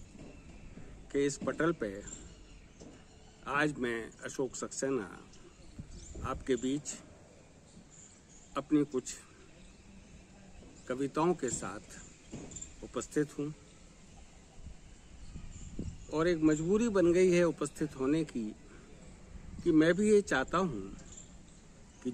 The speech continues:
जो कुछ मैं लिख रहा हूँ, जो मेरा अनुभूत है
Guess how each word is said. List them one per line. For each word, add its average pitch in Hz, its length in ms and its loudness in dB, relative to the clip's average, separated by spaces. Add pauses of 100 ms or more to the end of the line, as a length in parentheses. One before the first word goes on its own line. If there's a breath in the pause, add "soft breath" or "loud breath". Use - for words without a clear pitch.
जो 131 140 4 (100)
कुछ 175 200 0
मैं 147 140 2
लिख 107 260 -8
रहा 110 260 -8
हूँ, 92 280 -12 (1300)
जो 160 140 4
मेरा 160 280 4
अनुभूत 143 600 0
है 101 200 -10